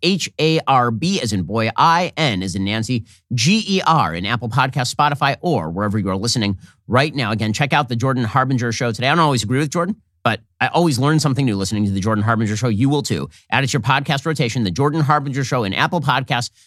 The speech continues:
Spotify, or wherever you are listening right now. Again, that's spelled Jordan, H A R B as in boy, I N as in Nancy, G E R show in Apple Podcast, Spotify, or wherever you're listening to this podcast at the moment. Alrighty, to avoid public criticism and peer pressure, would you compromise your principles and blend in with the crowd?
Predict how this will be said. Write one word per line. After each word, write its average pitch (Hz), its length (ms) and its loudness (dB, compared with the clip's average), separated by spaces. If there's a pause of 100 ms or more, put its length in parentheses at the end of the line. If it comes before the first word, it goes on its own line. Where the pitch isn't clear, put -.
Spotify, 160 640 0
or 131 260 0
wherever 110 260 0
you 101 120 0
are 101 80 0
listening 131 440 0 (140)
right 143 160 2
now. 113 140 0
Again, 101 420 -2 (160)
that's 113 140 -4
spelled 120 400 -2
Jordan, 160 420 2 (220)
H 175 180 2
A 175 100 2
R 113 220 2
B 180 320 2
as 120 120 -2
in 101 80 0
boy, 113 220 0
I 143 140 2
N 151 180 -2
as 123 100 0
in 123 60 0
Nancy, 110 280 -2
G 143 420 0
E 147 220 -2
R 98 360 2
show 85 460 -2 (180)
in 110 100 0
Apple 120 260 0
Podcast, 127 360 -2
Spotify, 131 460 0
or 113 140 -2
wherever 104 240 0
you're 104 80 0
listening 107 280 -2
to 117 80 -4
this 180 160 0
podcast 82 580 -6
at 95 180 -4
the 101 60 -6
moment. 90 260 -4
Alrighty, 127 280 2
to 180 80 2
avoid 180 340 2
public 127 260 -4
criticism 143 400 -2
and 95 100 -2
peer 135 140 -4
pressure, 139 320 -4 (320)
would 165 140 2
you 262 60 0
compromise 165 440 2
your 123 80 -2
principles 127 380 -2
and 90 100 0
blend 110 200 2
in 117 100 2
with 98 80 -4
the 87 60 -8
crowd? 120 260 -2